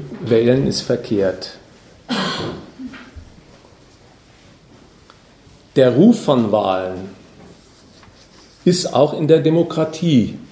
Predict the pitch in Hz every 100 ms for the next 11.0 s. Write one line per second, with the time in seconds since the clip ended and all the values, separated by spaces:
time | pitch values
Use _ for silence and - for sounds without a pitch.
0 | - - _ _ - - - - _ -
1 | - - - - - - - 123 120 120
2 | 120 127 131 135 143 - - 151 - 151
3 | - - - - - - - - - -
4 | - _ _ _ _ _ - - - 135
5 | 135 180 180 127 - 131 113 165 175 131
6 | 135 147 151 123 139 139 175 - - 156
7 | 156 143 143 147 143 190 190 127 110 95
8 | 92 98 123 196 - - - - - _
9 | _ _ _ _ _ _ _ _ _ _
10 | - - - - 127 127 - - -